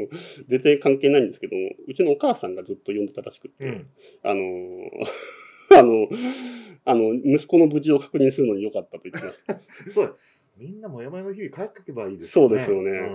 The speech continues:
Speaker 2: ん。
Speaker 1: ただ、あの、お母さん、あの、僕がワクチン打って元気がなくなって、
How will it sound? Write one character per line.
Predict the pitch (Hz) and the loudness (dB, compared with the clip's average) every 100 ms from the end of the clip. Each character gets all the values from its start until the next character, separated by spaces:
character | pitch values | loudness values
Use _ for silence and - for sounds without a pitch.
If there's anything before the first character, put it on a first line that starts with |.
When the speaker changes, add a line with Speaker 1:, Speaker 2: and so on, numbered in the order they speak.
| 85 | -12
Speaker 2:
ん。 | - _ _ | -18 _ _
Speaker 1:
た | 254 | 2
だ、 | 131 | 2
あ | 104 | 4
の、 | 107 | 4
お | 104 101 104 104 - 135 | 4 2 0 -4 -8 -2
母 | 202 185 | 2 2
さ | 110 | 0
ん、 | 98 95 | -4 -6
あ | 101 | -8
の、 | 104 101 - _ - | -6 -6 -10 _ -10
僕 | 123 123 | -8 0
が | 156 147 151 - _ _ _ - | 4 6 4 -4 _ _ _ -6
ワ | 160 | -6
ク | - | -4
チ | - | -4
ン | 104 | -2
打 | |
っ | 101 | -4
て | 98 | -6
元 | 147 151 | 0 0
気 | - | 0
が | 95 | -8
な | 98 | -6
く | 107 | -8
な | 101 | -8
っ | |
て、 | _ 98 90 - | _ -10 -10 -14